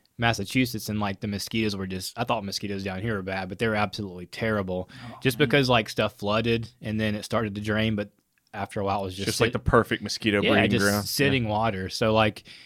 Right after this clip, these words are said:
Speaker 1: you're walking on these little boards that they've, that they've built, you know, through, like, marshes and stuff. But if you stop,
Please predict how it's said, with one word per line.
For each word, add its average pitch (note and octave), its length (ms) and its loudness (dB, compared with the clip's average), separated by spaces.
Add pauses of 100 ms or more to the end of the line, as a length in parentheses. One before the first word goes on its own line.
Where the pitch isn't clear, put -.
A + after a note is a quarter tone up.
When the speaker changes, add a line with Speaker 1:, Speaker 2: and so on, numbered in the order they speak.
(120)
Speaker 1:
you're C3+ 120 2
walking C#3+ 340 6
on B2 100 2
these A2+ 200 0
little A2 180 2
boards G#2+ 540 2
that G2 160 -4
they've, G2+ 280 -6 (240)
that A#2 160 -4
they've G#2+ 240 -2 (260)
built, G#2+ 380 0
you A2+ 80 -4
know, G2+ 160 0
through, G#2+ 200 0
like, G#2+ 260 0
marshes G#2 440 -2
and G2+ 120 -6
stuff. G#2+ 360 -4
But G#2 240 -4
if A#2 160 -8
you G#2+ 120 -2
stop, A#2+ 500 0